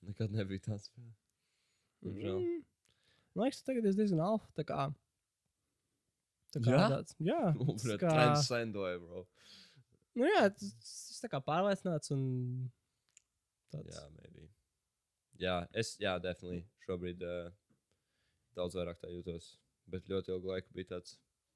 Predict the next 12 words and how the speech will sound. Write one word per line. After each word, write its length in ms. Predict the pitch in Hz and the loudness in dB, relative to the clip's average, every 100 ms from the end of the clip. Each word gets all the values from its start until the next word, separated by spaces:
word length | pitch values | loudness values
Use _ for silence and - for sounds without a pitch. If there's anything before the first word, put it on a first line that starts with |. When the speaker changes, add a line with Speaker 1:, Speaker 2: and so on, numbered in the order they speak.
| _ _ _ _ _ _ _ _ _ _ _ | _ _ _ _ _ _ _ _ _ _ _
Speaker 1:
sigma, 460 | - 107 101 98 95 123 127 | -8 -4 -4 -2 -4 -4 -4
<laughs> 320 | 123 143 117 117 | -4 -2 -4 2
sigma 320 | 143 139 113 | 2 4 2
beta 400 | 101 98 104 - | 2 0 -2 -8
simps, 480 | - 92 92 - - | -6 -4 -4 -8 -12
bro. 240 | - - 101 _ - - - - _ _ _ _ | -12 -12 -14 _ -20 -20 -20 -20 _ _ _ _
Ai. 280 | 90 92 123 | -4 -2 2
Speaker 2:
Mm, 320 | 165 147 139 | 4 4 4
man 140 | 135 | 4
tā 100 | 127 | 2
vispār 240 | 131 - 139 | -2 -2 -4
neliekas. 400 | 139 139 - | -2 -4 -8